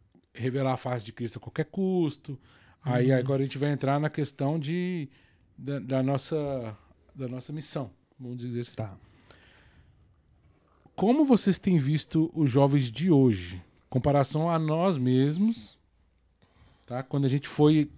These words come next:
Speaker 1: evangelizado, assim, primeira vez, igual você citou essa questão do, do celular, porque na nossa época não tinha.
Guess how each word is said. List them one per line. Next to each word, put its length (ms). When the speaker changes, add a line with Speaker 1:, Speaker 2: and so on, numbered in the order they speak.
Speaker 1:
evangelizado, 720
assim, 300
primeira 320
vez, 420
igual 200
você 120
citou 260
essa 140
questão 340
do, 220
do 120
celular, 360
porque 140
na 100
nossa 280
época 220
não 120
tinha. 360